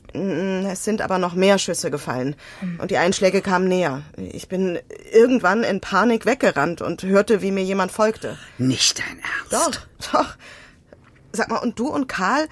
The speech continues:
Speaker 1: habt niemanden auf eurem Spaziergang gesehen?
Speaker 3: Nein. Nein, niemanden.
Speaker 2: Mensch, was für eine aufregende Geschichte.
Speaker 3: Ja, also, dass du so ruhig bleiben kannst, Alice.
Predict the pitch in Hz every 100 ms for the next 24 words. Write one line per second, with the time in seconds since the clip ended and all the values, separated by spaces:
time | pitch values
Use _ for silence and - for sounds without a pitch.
0 | - - - 233 - 214 277 311 302 -
1 | 269 233 - 220 233 - 208 - 233 220
2 | 202 165 165 151 - 196 165 131 107 -
3 | - - - - _ 147 170 - 165 190
4 | 381 453 262 190 165 165 - 185 160 -
5 | - - - - - - 185 151 - -
6 | - - 180 190 190 180 170 - 180 180
7 | 185 185 - - 208 - - - - 202
8 | 175 135 139 156 156 143 - 165 139 143
9 | 185 208 190 - 190 156 180 160 170 175
10 | - 135 165 165